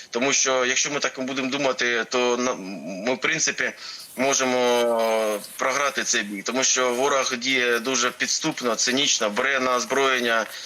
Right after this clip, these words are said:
найкращі наші практики, ставить їх на, е, як кажуть, на рельси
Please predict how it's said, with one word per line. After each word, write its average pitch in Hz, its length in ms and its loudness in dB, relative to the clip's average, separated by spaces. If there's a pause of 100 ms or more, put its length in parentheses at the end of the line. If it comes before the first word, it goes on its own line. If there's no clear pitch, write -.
(180)
найкращі 131 500 0
наші 131 260 0
практики, 135 520 0
ставить 127 420 2
їх 117 180 -6
на, 123 420 2 (380)
е, 110 100 -4
як 120 120 -2
кажуть, 113 280 -2
на 123 80 2
рельси 131 480 0